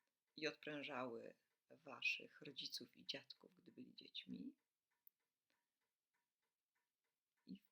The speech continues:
porównywaniu tych gier z tym, w co wy teraz gracie, w co się bawicie.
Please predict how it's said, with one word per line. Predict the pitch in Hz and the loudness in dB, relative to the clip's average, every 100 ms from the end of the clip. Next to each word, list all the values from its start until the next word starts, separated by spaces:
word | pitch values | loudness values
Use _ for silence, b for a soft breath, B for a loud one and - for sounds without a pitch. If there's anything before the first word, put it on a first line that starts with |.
| - | -6
porównywaniu | 208 226 247 233 - 185 143 - | -4 4 6 6 4 4 4 0
tych | 156 156 | -6 -12
gier | - 139 147 196 _ | -2 0 0 -4 _
z | - - | -8 -6
tym, | 151 151 175 _ _ _ | -4 -6 -10 _ _ _
w | - | -6
co | - 165 | -4 -2
wy | 151 208 | 0 0
teraz | 175 151 139 | 2 0 0
gracie, | 147 147 147 - 151 | -2 -2 -2 -4 -4
w | - | -4
co | - | -4
się | - - | -4 -4
bawicie. | - - - - | -8 -10 -2 0